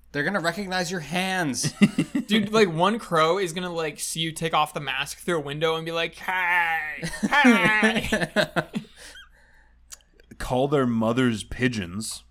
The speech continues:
Speaker 1: Oh, n-, no.
Speaker 2: <laughs>
Speaker 3: Your mother was a pigeon and your father smelled of elderberries.
Speaker 1: That's, that's an epic reference.
Speaker 2: <laughs> Tell them you're glad Brendan, Brandon Lee died.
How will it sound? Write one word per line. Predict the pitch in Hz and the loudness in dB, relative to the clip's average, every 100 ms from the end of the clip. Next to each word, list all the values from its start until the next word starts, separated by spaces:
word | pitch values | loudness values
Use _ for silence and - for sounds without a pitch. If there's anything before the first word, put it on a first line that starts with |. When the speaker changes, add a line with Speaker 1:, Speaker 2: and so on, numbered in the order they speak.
| _ | _
Speaker 1:
Oh, | 143 143 139 127 113 | -4 0 0 -2 -6
n-, | 131 139 127 135 180 | -8 -10 -6 -4 2
no. | 240 208 160 - 110 175 | 6 6 6 2 0 -2
Speaker 2:
<laughs> | 175 156 - | -2 -4 -2
Speaker 3:
Your | - 294 302 | -2 0 2
mother | 240 214 | 2 4
was | 247 240 | 4 2
a | |
pigeon | 233 - 320 214 180 | 0 0 0 0 -2
and | 196 | 0
your | 269 233 | 2 2
father | - 311 247 226 262 | 2 -2 0 0 0
smelled | - 254 294 339 | 0 0 -2 -4
of | 330 - | -2 0
elderberries. | 294 196 - 135 135 139 175 - - | 0 0 -8 -8 -6 -6 -8 -8 -2
Speaker 1:
That's, | 139 - - 120 | -2 -2 -14 -2
that's | 139 - | 0 0
an | 160 | 0
epic | 135 120 110 | 0 -2 -2
reference. | 107 - 107 151 202 | -4 -2 -4 2 2
Speaker 2:
<laughs> | 202 - 320 269 240 214 - _ _ _ _ _ - - - _ _ - - - - - - - - | 2 0 0 -2 -4 -8 -12 _ _ _ _ _ -20 -20 -20 _ _ -14 -12 -14 -16 -16 -18 -18 -6
Tell | - 185 | -2 0
them | 180 | 2
you're | 139 127 | 2 0
glad | 110 113 127 139 113 | 0 2 2 2 -2
Brendan, | 95 107 123 120 113 101 - | -4 -2 0 0 -2 -4 -4
Brandon | 113 131 135 101 90 95 | -2 0 0 -4 -8 -10
Lee | 101 120 131 | -4 0 0
died. | 95 92 85 85 | 0 -2 -4 -8